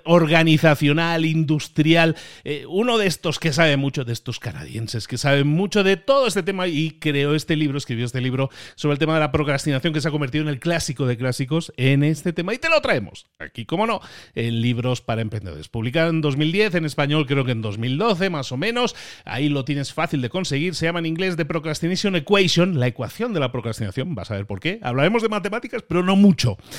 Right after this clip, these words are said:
porque no traduce muy bien a audio eso. Pero sí vamos a hablar de procrastinación. ¿Qué es?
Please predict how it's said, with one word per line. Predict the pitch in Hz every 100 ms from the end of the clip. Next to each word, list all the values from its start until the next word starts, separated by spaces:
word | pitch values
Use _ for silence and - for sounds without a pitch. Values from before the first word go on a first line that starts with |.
| - -
porque | 147 131
no | 139 170
traduce | 175 180 156
muy | 175 170
bien | 165 151
a | 147
audio | 147 143 127 117
eso. | 107 113
Pero | 139 170
sí | 180 202
vamos | 190 190 180
a |
hablar | 160 156
de | 180
procrastinación. | 156 165 156 156 160 143 127 110 117 - _ - -
¿Qué | - 151 131
es? | - -